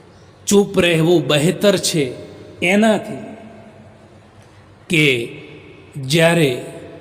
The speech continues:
સામેવાળો વ્યક્તિ, સામેવાળો માણસ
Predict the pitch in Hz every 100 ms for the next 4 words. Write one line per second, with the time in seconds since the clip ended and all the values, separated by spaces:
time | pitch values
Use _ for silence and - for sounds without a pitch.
0 | - - - - - - - - - 175
1 | 143 156 202 160 143 139 127 131 135 -
2 | - 143 123 104 - - - - - -
3 | 139 147 220 180 147 143 123 120 123 156
4 | 156 123